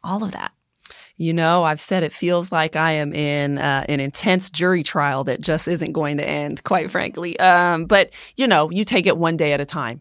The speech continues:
Speaker 2: You
Speaker 1: Mm-hmm.
Speaker 2: take it one day at a time, and I do the best that I know how to do, and I do what I believe is right.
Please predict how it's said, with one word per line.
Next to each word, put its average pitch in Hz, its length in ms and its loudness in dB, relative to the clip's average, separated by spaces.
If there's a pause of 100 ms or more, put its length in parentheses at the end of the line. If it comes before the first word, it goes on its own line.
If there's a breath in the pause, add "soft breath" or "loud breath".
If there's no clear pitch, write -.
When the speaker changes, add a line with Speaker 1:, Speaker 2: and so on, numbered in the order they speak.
(160)
Speaker 2:
You 170 80 -2
Speaker 1:
Mm-hmm. 165 140 2
Speaker 2:
take 160 180 2
it 143 100 -2
one 160 180 -2
day 165 160 2
at 160 80 2
a 160 60 -2
time, 151 400 -4 (140)
and 175 140 2
I 165 80 0
do 165 200 -2
the 156 100 0
best 143 380 0
that 139 120 -2
I 139 160 2
know 147 160 -4
how 151 160 -4
to 135 80 -6
do, 156 340 -4
and 175 120 -4
I 143 80 -4
do 147 240 0
what 143 180 -2
I 131 100 0
believe 131 340 -10
is 104 180 -10
right. 104 520 -12